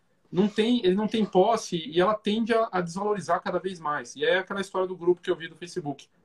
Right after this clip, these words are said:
Quinze reais, cento e cinquenta, pessoal cobrando muito pouco. Não tem produto. Então, não tem produto, é só serviço. E aí, se for por a questão da foto, "Ah, você vai me entregar todas as fotos?" "Eu vou." "Quanto?" "Ah, cada foto, ah, vai dar cem, duzentos reais."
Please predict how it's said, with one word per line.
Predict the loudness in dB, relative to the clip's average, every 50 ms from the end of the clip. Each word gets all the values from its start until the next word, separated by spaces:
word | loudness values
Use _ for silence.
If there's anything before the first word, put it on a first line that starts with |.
| _ _ -6
Quinze | 0 2 2 2 2 0
reais, | -2 0 2 2 2 0 0 -2 -4
cento | -6 -6 -8
e | -8
cinquenta, | -6 -8 -8 -6 -2 -2 -2 -2 -2 -2 -2 -2 -2 -4 -6 -6 -6 -8 _ _ _ -12
pessoal | -6 0 0 2
cobrando | 2 4 6 6 6
muito | 4 2 -2 -2
pouco. | 2 2 2 2 0 _ _ _ _ _ _ _ -2
Não | -2 0
tem | 2 2 2
produto. | 2 4 4 6 6 6 4 4 0 _ _ _ _ _ _ _ -14 -4
Então, | 0 2 4
não | 4 4
tem | 4 2
produto, | 2 4 2 2 2 0 -2
é | 0
só | 2 2 2
serviço. | 4 4 0 0 2 0 0 0 0 -2 -2 -8 -8 -10 _ _ _ -14 _ 0
E | 2
aí, | 2 2 2
se | 0 -2
for | 0 2 0 0
por | 2 2 2
a | 2
questão | 2 0 -2 0 2
da | 2 0
foto, | 0 0 2 4 4 4 4 0 -2
"Ah, | -2
você | -2 -2
vai | -4 -4 -2
me | -2
entregar | -2 -2 -2 -2 0
todas | 0 -2 -2 -2
as | -10 -10 -4
fotos?" | -4 -2 -2 -4 -6 -10
"Eu | -14 -12 -10
vou." | -6 -2 -2 -2 -2 -4 _ _ _ _ _ _ _
"Quanto?" | -2 0 2 2 2 0 0 0
"Ah, | -2 -2 -2
cada | -2 -4 -2 -2 -4
foto, | -4 -2 -2 -2 0 -2 -4 -4 -4 -2
ah, | -2 -2 -2
vai | -2 -4 -4
dar | -4 -6
cem, | -6 -6 -6 -6 -4 -4 -4
duzentos | -4 0 0 0 0 0
reais." | -2 -2 -2 -2 -2 -4 -8 -12 -18